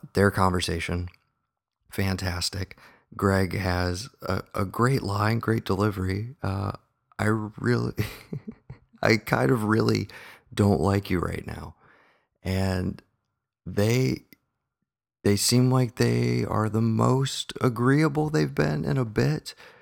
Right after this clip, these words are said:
She seems a little bit charmed by him showing up there, but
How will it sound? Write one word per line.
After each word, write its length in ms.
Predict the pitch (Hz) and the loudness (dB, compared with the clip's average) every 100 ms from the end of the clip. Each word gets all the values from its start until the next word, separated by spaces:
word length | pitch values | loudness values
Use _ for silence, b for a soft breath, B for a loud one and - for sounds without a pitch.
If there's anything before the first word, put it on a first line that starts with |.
| B - | B -10
She 540 | - 120 127 123 123 | -4 0 0 0 -2
seems 360 | - 135 131 117 | -2 0 2 2
a 60 | |
little 260 | 104 117 123 | 0 0 0
bit 180 | 123 - | -2 -2
charmed 500 | - 110 117 123 - | 0 0 0 -2 -2
by 160 | 120 | -2
him 180 | 120 120 | 0 -2
showing 400 | - 123 117 117 | -2 -2 0 -2
up 200 | 117 - | -4 -4
there, 400 | 120 117 120 123 b b b b _ _ | -4 -4 -6 -10 b b b b _ _
but 420 | - 104 101 - | 0 2 2 -2